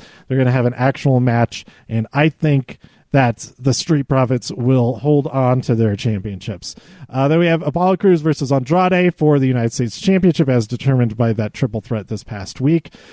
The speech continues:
Um, I think that Apollo Crews will continue,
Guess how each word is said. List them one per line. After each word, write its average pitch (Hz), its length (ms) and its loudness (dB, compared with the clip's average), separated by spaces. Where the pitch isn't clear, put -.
Um, 139 460 2
I 139 140 2
think 180 280 -2
that 165 260 2
Apollo 160 440 0
Crews 208 560 -2
will 151 260 2
continue, 170 760 0